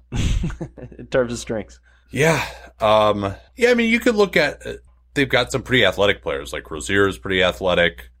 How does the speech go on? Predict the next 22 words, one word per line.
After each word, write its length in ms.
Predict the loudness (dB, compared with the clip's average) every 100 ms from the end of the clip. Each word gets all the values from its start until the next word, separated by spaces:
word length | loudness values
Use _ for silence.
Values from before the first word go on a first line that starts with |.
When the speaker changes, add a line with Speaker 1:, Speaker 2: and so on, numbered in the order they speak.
| -2
Speaker 2:
Uh, 220 | 0 0
Miles 300 | 2 0 0
Bridges 540 | -2 -2 0 -2 -2
is, 640 | -2 0 0 -2 -8 -10 -14 -6
yeah, 260 | -2 -2 -2
maybe, 280 | -4 -4 -2
and 320 | -4 -6 -8 -10
Monk, 200 | -8 -6
that 180 | 0 0
might 160 | 0 -2
all 140 | -4
actually 260 | -6 -10 -12
be 120 | -14
the 100 | -16
only 180 | -16 -18
three. 340 | -16 -16 -16 -18 -6 -4
<laughs> 0 | -4 -6 -6 -8 -12 -12 -2
Speaker 1:
Uh, 100 | -2
yeah, 140 | 0 -2
Speaker 2:
That's 120 | -2
Speaker 1:
I 60 | -2
mean, 300 | -4 -4